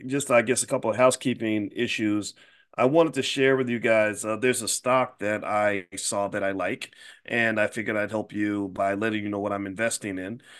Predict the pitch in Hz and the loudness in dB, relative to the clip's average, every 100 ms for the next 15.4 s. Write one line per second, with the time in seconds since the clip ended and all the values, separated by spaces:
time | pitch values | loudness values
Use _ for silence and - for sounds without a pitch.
0 | - - 127 120 123 143 - 247 240 208 | -20 -2 2 4 4 4 4 4 6 6
1 | 254 247 233 - 185 196 196 170 165 143 | 6 4 2 0 -4 0 0 0 -2 2
2 | 143 135 104 98 92 90 - 101 104 104 | 4 4 2 -2 -6 -6 -6 0 2 2
3 | 117 113 104 _ - - 104 104 104 107 | 0 -2 -4 _ -10 -6 -6 -6 -8 -6
4 | 104 95 95 98 160 135 120 117 117 123 | -4 -4 -4 -2 0 2 2 2 2 2
5 | 131 117 98 117 - 139 113 87 _ _ | 2 2 0 -4 -2 0 0 -2 _ _
6 | - - - 113 117 113 113 110 - 127 | -20 -20 -2 4 6 6 4 0 -6 -2
7 | 117 117 113 - 120 110 104 107 110 104 | -2 0 -2 -2 -4 -4 -4 -2 -2 -2
8 | 110 104 95 131 110 101 104 107 98 - | -6 -6 -4 0 -2 0 -4 -2 -6 -8
9 | - - - 196 - - 240 220 - - | -18 0 6 6 8 6 8 6 2 0
10 | 196 240 127 - 190 156 196 214 202 180 | 6 8 6 4 0 2 0 2 4 4
11 | - 151 147 131 131 143 139 139 135 131 | 2 -4 -4 -2 0 0 0 2 2 2
12 | 113 - 147 131 127 - 117 113 113 120 | 2 2 4 4 4 2 -2 0 2 2
13 | 120 117 - 113 110 - 127 123 - - | 2 -2 -10 -6 -4 0 4 2 2 -2
14 | 113 113 104 107 107 98 120 123 120 117 | -2 -2 0 0 0 2 2 2 2 2
15 | 98 95 85 87 | 4 2 -6 -14